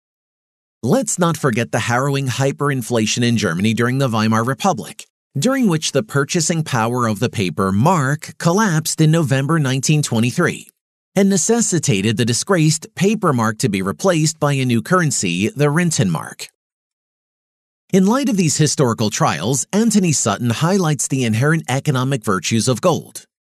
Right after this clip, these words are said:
of gold money, that is. Gold has a disciplining influence, and gold money limits the opportunities for those in power to misuse the money for their own gain.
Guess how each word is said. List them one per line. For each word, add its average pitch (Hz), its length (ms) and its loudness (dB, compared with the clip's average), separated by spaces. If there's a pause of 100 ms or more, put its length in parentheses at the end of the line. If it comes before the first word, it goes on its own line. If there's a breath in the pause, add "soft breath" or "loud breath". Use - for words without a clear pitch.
of 147 280 0
gold 104 280 0
money, 117 340 4
that 73 200 -4
is. 57 340 -8 (800)
Gold 226 280 2
has 156 260 2
a 123 40 2
disciplining 113 600 0
influence, 113 640 -4 (400)
and 135 120 -2
gold 226 260 2
money 139 240 2
limits 113 320 0
the 107 160 0
opportunities 98 720 -2
for 110 160 0
those 107 240 0
in 113 140 0
power 143 400 -2
to 131 180 0
misuse 135 680 0
the 156 100 2
money 117 260 0
for 113 260 0
their 131 200 0
own 147 160 0
gain. 185 320 -4